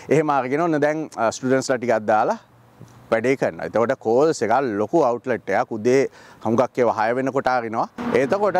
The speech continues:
දැන් උදේ හයට ඕපන් කරද්දි කස්ටමර්ස් ලා එද්දි අර ඔක්කොම ඒවා ක්ලීන් වෙලා තියෙන්න ඕනේ. ඔයාට දීපු කොන්ට්‍රැක්ට් එක අනුව. හරිනේ. තේරුණා?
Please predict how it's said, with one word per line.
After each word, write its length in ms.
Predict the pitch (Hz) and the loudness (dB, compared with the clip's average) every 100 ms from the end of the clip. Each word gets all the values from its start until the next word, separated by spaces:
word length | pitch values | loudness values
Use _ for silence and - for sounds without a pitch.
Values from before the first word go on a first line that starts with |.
| 190 | 0
දැන් 320 | 156 160 196 | 0 0 -4
උදේ 540 | 135 135 180 196 170 104 | -4 0 4 4 4 2
හයට 440 | 120 143 180 185 | -2 -2 -2 0
ඕපන් 560 | 139 127 175 208 196 185 | 0 2 2 0 -2 -2
කරද්දි 640 | - 156 170 143 107 139 | -2 -2 0 -2 -4 -6
කස්ටමර්ස් 680 | 185 120 - 170 170 175 165 | -4 -6 -2 -2 0 0 0
ලා 140 | 170 131 | 0 2
එද්දි 540 | 127 131 120 107 139 277 - - - - - | 2 0 -4 0 0 -2 -14 -20 -20 -16 -2
අර 240 | 117 127 | 0 2
ඔක්කොම 600 | 180 139 - _ 190 190 | 2 2 0 _ 0 2
ඒවා 300 | 180 147 170 | 2 4 4
ක්ලීන් 440 | 226 160 160 180 170 | 2 2 4 4 4
වෙලා 260 | 147 156 202 | 2 2 0
තියෙන්න 400 | 165 139 131 131 | -2 0 0 0
ඕනේ. 280 | 107 87 - - | -2 -6 -14 -2
ඔයාට 300 | 117 117 104 | 0 0 -2
දීපු 200 | 117 120 | -2 0
කොන්ට්‍රැක්ට් 440 | 139 110 101 95 | -2 -2 -6 -6
එක 80 | 107 | -2
අනුව. 300 | 127 95 82 _ _ - | -2 -2 -12 _ _ -4
හරිනේ. 360 | 139 147 143 139 _ | -4 -2 -8 -14 _
තේරුණා? 380 | - 147 123 85 | 0 0 0 -6